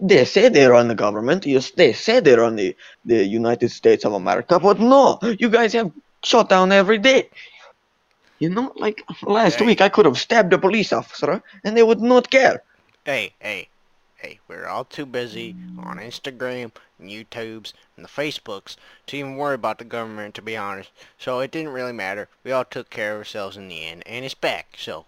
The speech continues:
Speaker 2: it doesn't matter anymore.
Speaker 1: Well, like, I agree with you on that point, but, like, I mean,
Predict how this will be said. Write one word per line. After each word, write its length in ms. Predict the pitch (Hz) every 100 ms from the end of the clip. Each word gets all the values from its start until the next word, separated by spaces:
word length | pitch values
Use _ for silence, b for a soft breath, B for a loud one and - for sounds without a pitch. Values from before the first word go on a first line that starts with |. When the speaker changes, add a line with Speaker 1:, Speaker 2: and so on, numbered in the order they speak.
| _
Speaker 2:
it 140 | 113
doesn't 200 | 92 82
matter 240 | 92 82 -
anymore. 320 | 76 78 - _ _ _ _ _ _ _
Speaker 1:
Well, 120 | 240 202
like, 280 | 190 175 -
I 100 | 190
agree 360 | 190 - 233
with 160 | 220 170
you 100 | 170
on 100 | 143
that 220 | 220 233
point, 280 | - 127 151
but, 160 | 208 202
like, 380 | 214 208 202 - B B B B B B B _ _ -
I 80 |
mean, 280 | 165 147 123